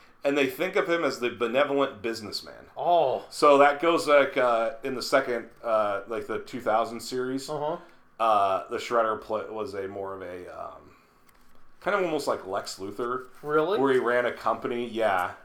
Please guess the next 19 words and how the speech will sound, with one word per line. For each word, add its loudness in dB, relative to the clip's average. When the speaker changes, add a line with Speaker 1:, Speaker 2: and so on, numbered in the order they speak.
Speaker 1:
Uh, 0
and -8
then -4
he -6
found 0
out 0
later -8
on -14
that, -16
like, -8
he -12
was -10
evil, -16
but -6
he, -14
but 2
society 4
didn't -10
know -8